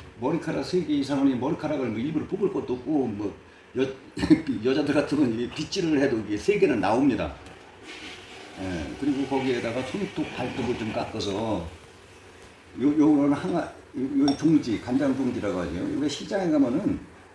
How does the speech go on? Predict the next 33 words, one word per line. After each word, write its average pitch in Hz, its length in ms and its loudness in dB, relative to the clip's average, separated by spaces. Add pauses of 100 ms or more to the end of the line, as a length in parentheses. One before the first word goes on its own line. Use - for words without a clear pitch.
(420)
이게 - 120 -4
오천 151 340 4
원이, 113 340 2 (140)
사천 160 340 -4
원씩, 117 240 0
오천 110 200 -6
원씩 110 240 -8
파는데 113 640 -2
재래시장에 95 640 -4
가면은, 80 420 -4 (880)
예, 85 420 -4
그러면은 160 560 2 (360)
이걸 131 180 -2
살 202 220 -6
때 147 80 -2
아예 135 340 2
세 208 260 -2
개를 160 220 0
사서 127 420 -4 (160)
매해 143 840 0 (280)
들-, 151 220 2
드는 170 440 4
삼재, 127 420 2
들 139 200 4
삼재에 127 440 2
한 123 200 0
번 104 140 -2
하고, 110 520 -4 (280)
물 127 320 0
삼재에 131 500 2
한 123 240 -2
번 110 140 0
하고, 98 440 -4